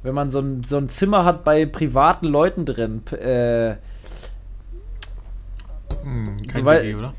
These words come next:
Speaker 1: ja, nee, wenn man so
Speaker 2: Airbnb,
Speaker 1: Bed and
Speaker 2: Air-,
Speaker 1: Breakfast oder sowas. Bed and
Speaker 2: Ach,
Speaker 1: Breakfast
Speaker 2: nee.
Speaker 1: heißt das. Das gibt,
Speaker 2: Mhm.
Speaker 1: machen ja viele, ne, so, die nicht so viel Geld haben und so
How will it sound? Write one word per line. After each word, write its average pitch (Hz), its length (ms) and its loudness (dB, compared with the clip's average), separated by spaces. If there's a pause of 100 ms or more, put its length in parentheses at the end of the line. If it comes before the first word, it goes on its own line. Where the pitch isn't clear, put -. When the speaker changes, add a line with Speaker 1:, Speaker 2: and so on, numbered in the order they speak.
(140)
Speaker 1:
ja, 151 340 4
nee, 156 480 6
wenn 160 100 2
man 160 160 4
so 147 80 4
Speaker 2:
Airbnb, 147 520 2
Speaker 1:
Bed 196 300 8
and - 0 -
Speaker 2:
Air-, 190 140 6
Speaker 1:
Breakfast 165 540 6
oder 123 220 6
sowas. 110 420 0
Bed 202 300 4
and 175 100 2
Speaker 2:
Ach, 113 40 0
Speaker 1:
Breakfast 156 460 2
Speaker 2:
nee. 123 60 4
Speaker 1:
heißt 117 160 0
das. 117 280 0
Das 143 160 0
gibt, 226 140 4
Speaker 2:
Mhm. 202 60 0
Speaker 1:
machen 226 180 6
ja 240 80 6
viele, 240 320 6
ne, 170 220 6
so, 175 180 6
die 170 240 0
nicht 190 140 2
so 180 80 -4
viel 160 140 0
Geld 190 280 6
haben 190 280 6
und 175 160 0
so 175 220 6